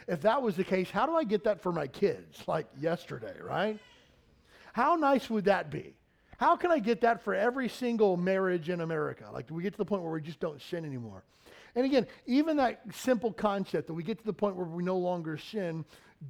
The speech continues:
flies in the face of the Bible. John tells us in First John, "If any man say that he hath not sinned,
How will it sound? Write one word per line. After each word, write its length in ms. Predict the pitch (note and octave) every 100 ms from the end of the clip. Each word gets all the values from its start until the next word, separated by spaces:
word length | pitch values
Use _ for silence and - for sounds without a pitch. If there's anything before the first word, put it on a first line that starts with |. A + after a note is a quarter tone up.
| - _
flies 480 | - A3 A#3 C4+ G#3+
in 120 | B3
the 100 | A3
face 360 | - G#3 G#3 G#3
of 120 | E3+
the 100 | F#3
Bible. 600 | E3+ G3+ G#3 D#3 C#3+ C#3
John 260 | C#3 G3 G#3
tells 220 | F#3+ F3+
us 100 | E3+
in 80 | E3+
First 320 | - G3+ -
John, 160 | D#3
"If 100 | D3
any 120 | F3 G3+
man 320 | G3 F#3 E3
say 320 | - - G3
that 120 | F3+
he 140 | E3+ F3+
hath 340 | F3+ F#3+ F#3+
not 300 | F3 E3 D3+
sinned, 460 | - A3+ A3 F#3